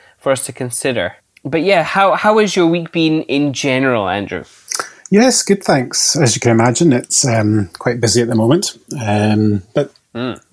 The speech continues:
Speaker 2: in the industry that I work in, that's a, that's a good thing because it means we can talk to more people and, and help more people. Um,
Speaker 1: Mm-hmm.
Speaker 2: we are, I am working from home, but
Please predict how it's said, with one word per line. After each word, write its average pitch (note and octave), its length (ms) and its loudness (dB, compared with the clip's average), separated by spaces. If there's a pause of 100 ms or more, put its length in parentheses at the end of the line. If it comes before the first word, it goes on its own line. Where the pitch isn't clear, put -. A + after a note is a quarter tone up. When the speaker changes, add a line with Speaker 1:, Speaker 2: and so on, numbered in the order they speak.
(260)
Speaker 2:
in C3+ 100 2
the A#2+ 60 2
industry B2 320 2
that B2+ 140 0
I A#2 60 0
work B2 260 0
in, A#2 120 2
that's - 280 -2
a, G#2 240 -2
that's - 240 -2
a A2+ 40 0
good A2 200 -4
thing G2 260 -4
because G2+ 240 -6
it - 100 -14
means G2+ 220 -2
we G2 80 -2
can F#2 240 -8 (500)
talk - 220 -6
to - 100 -8
more A2 120 -2
people C#3 340 2
and, G#2+ 140 -2
and G#2+ 160 -10
help A2+ 240 -2
more G#2+ 140 -8
people. A#2 400 -6 (500)
Um, A2 680 2 (200)
Speaker 1:
Mm-hmm. A#2+ 200 -6 (440)
Speaker 2:
we C#3 160 4
are, B2 120 4
I A#2 100 2
am A2+ 140 2
working A#2+ 280 0
from G#2+ 140 -2
home, D3 380 2
but - 280 -2